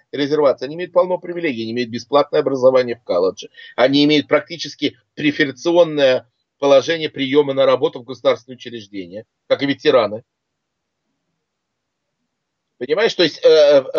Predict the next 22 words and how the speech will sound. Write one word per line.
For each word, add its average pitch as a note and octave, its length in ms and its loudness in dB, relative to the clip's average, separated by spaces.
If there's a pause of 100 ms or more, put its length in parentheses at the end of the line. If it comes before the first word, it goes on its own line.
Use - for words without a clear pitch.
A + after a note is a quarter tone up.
(180)
э, C#3+ 240 -6
перед D3 300 -4
ними F3+ 340 -6
регулярно D#3 720 0
извинялись, B2+ 560 -8
это B2+ 140 -8
абсолютно A#2+ 400 -8
правильно, A2 360 -2
что - 180 -18
перед G#2+ 240 -14
ними, A#2 160 -10
да, A2+ 200 0
надо A#2 240 -4
извиниться. G#2 600 -12 (360)
И D3 140 -2
им D3+ 300 -2
платят D3 380 0
какие-то D3+ 420 -6
бенефиты. C#3+ 640 -12 (140)
Они C#3+ 220 2
могут D#3 340 2
на, D3+ 240 0